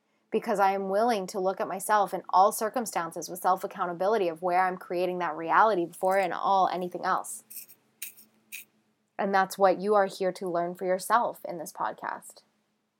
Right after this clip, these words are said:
in my work, in my content, in my courses, in my coaching. Because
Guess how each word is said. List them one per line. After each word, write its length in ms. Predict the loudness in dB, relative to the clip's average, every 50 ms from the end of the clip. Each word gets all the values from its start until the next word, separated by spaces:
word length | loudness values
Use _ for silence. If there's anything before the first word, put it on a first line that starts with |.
| _ -8
in 140 | -6 -6 -4
my 120 | -6 -6 -6
work, 460 | -4 -4 -4 -4 -6 -8 _ -18 -20 -18 -14 -12
in 80 | -8
my 120 | -8 -8 -8
content, 720 | -8 -8 -8 -8 -8 -8 -12 -10 -10 -10 -10 -10 -14 -18 -16 -14
in 80 | -12
my 120 | -12 -12 -12
courses, 640 | -8 -6 -6 -6 -6 -6 -6 -8 -6 -8 -8 -10
in 100 | -10 -10
my 120 | -10 -10 -10
coaching. 600 | -8 -8 -8 -8 -8 -10 -10 -10 -10 -12 -16 -20 _ _ _ _ _ _ _ _ _ _ _ _ _ _ _ _ _ _ _ _ _ _ _ _ _ _ _ _ -8
Because 240 | -4 -2 -2 -2